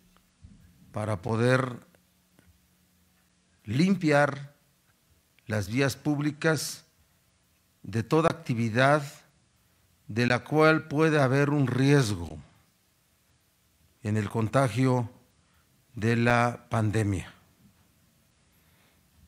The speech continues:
Entonces, les pido que este plazo sea de tres días a todos los alcaldes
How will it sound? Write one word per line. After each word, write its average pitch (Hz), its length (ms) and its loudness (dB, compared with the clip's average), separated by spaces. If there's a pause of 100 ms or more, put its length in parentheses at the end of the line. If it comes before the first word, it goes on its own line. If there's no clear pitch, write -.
(280)
Entonces, 123 440 -2
les 120 180 -4
pido 156 460 0
que 143 160 0
este 139 240 -2
plazo 127 500 -2
sea 127 500 0 (100)
de 113 160 -4
tres 123 340 -2
días 143 680 -2 (1200)
a 110 160 -10
todos 131 340 -2
los 123 180 -4
alcaldes 139 920 -2